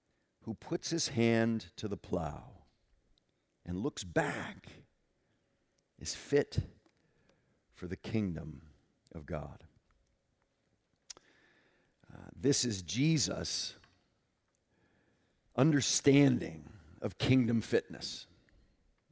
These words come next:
He comes as the king, the King of Kings, and he brings his kingdom into this world. And when he does that,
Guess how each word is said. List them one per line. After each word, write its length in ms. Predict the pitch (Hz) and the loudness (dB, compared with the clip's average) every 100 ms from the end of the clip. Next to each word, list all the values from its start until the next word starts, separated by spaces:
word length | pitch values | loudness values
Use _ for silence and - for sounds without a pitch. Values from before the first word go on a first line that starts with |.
| _ | _
He 260 | 95 160 180 | 2 6 6
comes 500 | - 185 190 175 139 | 8 10 10 8 4
as 140 | 110 | 4
the 100 | 131 | 2
king, 520 | - - 175 139 135 - - - | 2 6 8 8 4 0 -10 -2
the 80 | 127 | 0
King 260 | - 175 175 | 10 10 10
of 140 | 131 | 8
Kings, 320 | 180 170 139 | 10 10 10
and 100 | 147 | 6
he 160 | 143 202 | 8 6
brings 520 | 127 165 185 180 - | 6 8 10 10 8
his 200 | 156 - | 6 6
kingdom 640 | - 196 185 139 117 139 - - 139 | 6 8 8 6 4 4 2 -2 6
into 260 | 180 185 | 10 10
this 220 | 170 151 | 10 6
world. 580 | 139 147 170 147 123 135 | 4 6 8 8 6 6
And 220 | 147 147 | 8 8
when 100 | 160 | 8
he 100 | 156 | 8
does 460 | 139 165 190 214 131 | 8 10 12 12 10
that, 400 | 127 117 123 - | 8 10 8 6